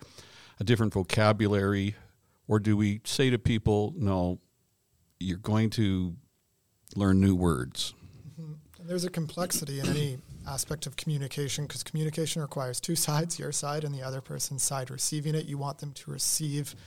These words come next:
Speaker 2: the content well, and therefore, do you overwhelm them? Well, doctors overwhelm. They use big words, but they use big words so that you can understand what that is, look it up later maybe,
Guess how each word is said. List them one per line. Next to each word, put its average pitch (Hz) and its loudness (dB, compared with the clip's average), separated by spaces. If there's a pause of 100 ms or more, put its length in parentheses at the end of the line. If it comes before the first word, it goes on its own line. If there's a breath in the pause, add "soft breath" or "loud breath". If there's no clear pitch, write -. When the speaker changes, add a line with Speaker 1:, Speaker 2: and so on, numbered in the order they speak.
(300 soft breath)
Speaker 2:
the 151 -10
content 143 -6 (120)
well, 135 -4 (760 soft breath)
and 139 -4
therefore, 131 -4
do 131 -8
you 131 -6
overwhelm 127 -2
them? 139 -4
Well, 139 -4 (500 loud breath)
doctors 165 2
overwhelm. 123 -8 (380 soft breath)
They 147 -8
use 135 -6
big 127 -8
words, 131 -6 (480 soft breath)
but 143 -8
they 151 0
use 165 2
big 156 0
words 143 -2
so - 2
that 131 -2
you 131 -6
can 131 -8 (100)
understand 135 -4
what 139 -8
that 131 -4
is, 131 -6 (300)
look 147 -6
it 143 -2
up 139 -4
later 131 -6
maybe, 135 -6